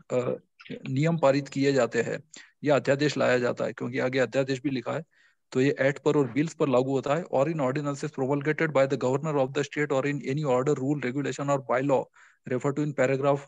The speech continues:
three of that sub clause, a t-, translation of the same in the English language published under the authority of the governor of the state in the official language of that state shall be deemed to be the authoritative text thereof in the English language under this article।" मतलब जहाँ पर अनुवाद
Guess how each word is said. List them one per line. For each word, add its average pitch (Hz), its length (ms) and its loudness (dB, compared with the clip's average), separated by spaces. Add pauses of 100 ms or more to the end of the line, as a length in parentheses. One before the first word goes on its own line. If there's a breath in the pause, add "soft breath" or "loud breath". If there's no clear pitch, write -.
(280)
three 160 260 0
of 127 80 -4
that 135 160 -2
sub 135 120 -6 (100)
clause, 147 260 0
a - 120 -6
t-, - 320 -4 (160)
translation 156 420 0
of 151 160 0
the 147 140 -2
same 151 100 0
in 143 140 -2
the 147 100 -2
English 143 260 -2
language 131 300 0 (440 soft breath)
published 147 300 2
under 139 160 0
the 135 200 4
authority 139 340 0
of 131 80 -2
the 135 60 0
governor 131 360 -2
of 127 120 0
the 139 100 -2
state 147 260 -4
in 143 120 -4
the 123 140 4
official 139 300 -2
language 131 300 0
of - 20 -10
that 131 200 -4
state 131 380 -2 (460 soft breath)
shall 135 100 2
be 151 120 2
deemed 143 260 0
to 139 60 -4
be 147 60 0
the 139 200 4
authoritative 139 380 -2
text 131 200 -2
thereof 131 320 0
in 131 100 -2
the 131 180 0
English 139 220 -2
language 131 340 0
under 127 240 -2
this 131 200 -2
article।" 110 300 -6 (100)
मतलब 120 200 -4
जहाँ 123 220 0
पर 147 160 0
अनुवाद 147 320 2